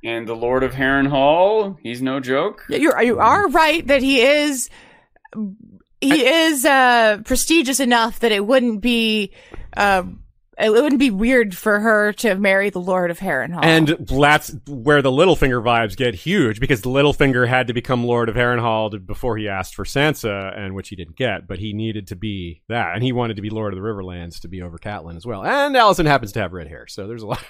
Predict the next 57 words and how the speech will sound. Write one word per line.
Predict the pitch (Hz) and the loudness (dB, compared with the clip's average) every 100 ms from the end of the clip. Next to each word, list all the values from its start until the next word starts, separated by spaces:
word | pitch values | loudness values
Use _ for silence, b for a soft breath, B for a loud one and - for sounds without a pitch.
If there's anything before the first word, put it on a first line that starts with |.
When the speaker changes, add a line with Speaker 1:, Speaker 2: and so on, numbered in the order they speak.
| - | -20
Speaker 3:
<laughs> | _ | _
there's | 320 - | -8 -2
a | |
lot | 202 | 0
of | 156 | 2
these | 135 | 0
same | 156 127 | 0 0
vibes | 113 110 98 | 0 -2 0
here. | - 120 | -4 -4
<laughs> | 320 403 262 - - 254 - 226 202 - 440 453 381 320 | -2 -2 0 2 4 2 4 2 2 -2 -4 -8 -8 -6
But | 151 190 | 2 6
I | 202 | 6
think, | 202 226 208 | 6 4 4
uh, | 185 180 180 | 6 8 8
shout | - 190 | 6 6
out | 185 - | 4 2
to | 151 | 4
poor | 196 165 | 4 6
Quentin | 185 180 175 170 | 4 4 2 0
Emmett | 151 147 | 0 -2
Booth, | 135 175 185 - - | 0 0 0 -4 -10
uh, | 117 | -6
from | 127 127 | -4 0
Not | 135 | 0
a | |
Cast. | 135 135 127 - | 2 2 0 -2
He | 131 | -2
mentioned | 135 135 131 | -2 0 -2
that | 123 | -2
there's | 160 | -2
a | 247 | 2
lot | 240 403 453 | 2 2 -2
of | - | -4
Q-, | - - | -12 -6
Qyburn | - 262 220 101 78 78 _ _ _ _ | 2 2 2 0 -4 -18 _ _ _ _
here | - 139 107 | -2 0 0
from | - 123 110 107 | -2 -6 -6 -8
him | 107 120 | -6 -6
as | 104 | -6
well, | 123 127 | -2 -2
the | 110 | -2
way | 120 | -4
he | 120 | -4
just | 117 113 - | -6 -8 -4
sidles | 123 131 120 107 | -2 -2 -2 -2
up | 131 - | -2 -2
to | 117 | -8
the | 110 | -4
queen | 151 143 139 127 | -4 -2 0 -2
and | 107 | -2
makes | 113 120 117 | -4 -6 -6
himself | - 123 98 | -4 -4 -4
very | 120 110 | -4 -4
useful | 120 - 104 | -6 -8 -10
by | 95 101 | -8 -8
doing | 104 98 | -8 -10
some | 98 98 | -10 -12